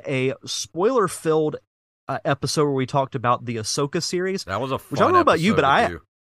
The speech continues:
Speaker 1: I had a lot of fun,
Speaker 2: Mm-hmm.
Speaker 1: uh, 'cause I haven't really got to talk with anybody
Speaker 2: Yeah.
Speaker 1: about Ahsoka,
Speaker 2: <laughs>
Speaker 1: so it just, I kind of vomited all of it
Speaker 2: Well,
Speaker 1: out.
Speaker 2: that's why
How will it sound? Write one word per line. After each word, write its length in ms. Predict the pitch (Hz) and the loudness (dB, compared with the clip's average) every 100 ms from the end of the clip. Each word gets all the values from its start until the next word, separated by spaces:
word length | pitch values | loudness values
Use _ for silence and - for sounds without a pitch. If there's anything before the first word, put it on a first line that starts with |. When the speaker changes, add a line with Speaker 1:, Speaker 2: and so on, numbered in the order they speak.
| _ _ - | _ _ 0
Speaker 1:
I 200 | 147 185 | 4 4
had 360 | 175 185 175 - | 4 4 2 0
a 160 | 135 | -4
lot 420 | 123 120 120 135 135 | -4 -2 2 4 4
of 120 | 123 | 0
fun, 460 | - 117 113 110 104 | -2 -2 -2 -4 -10
Speaker 2:
Mm-hmm. 340 | 92 85 92 90 _ 127 | -12 -14 -14 -16 _ -14
Speaker 1:
uh, 80 | - _ 175 | -14 _ -6
'cause 120 | - | 0
I 80 | 175 | 4
haven't 180 | 247 220 | 4 4
really 160 | 214 | 2
got 160 | 180 160 | 4 0
to 60 | 131 | -4
talk 340 | - 147 160 | 0 2 2
with 100 | 131 | -4
anybody 380 | 127 117 120 123 | -4 0 2 2
Speaker 2:
Yeah. 60 | 120 | 2
Speaker 1:
about 200 | 120 113 | 0 -2
Ahsoka, 460 | - 131 120 123 110 | -4 -4 -4 -6 -2
Speaker 2:
<laughs> 20 | |
Speaker 1:
so 180 | 151 151 | 0 0
it 80 | |
just, 220 | 143 135 - | 0 -8 -4
I 120 | 147 | -6
kind 220 | - 165 | -2 -2
of 180 | 135 127 | -2 -4
vomited 480 | - 123 143 127 123 | -2 -2 -2 -4 -2
all 200 | 123 120 | -2 -2
of 80 | 110 | -4
it 80 | 110 | -2
Speaker 2:
Well, 100 | 113 | 0
Speaker 1:
out. 40 | |
Speaker 2:
that's 200 | 131 190 240 | 0 -2 0
why 180 | 208 | 0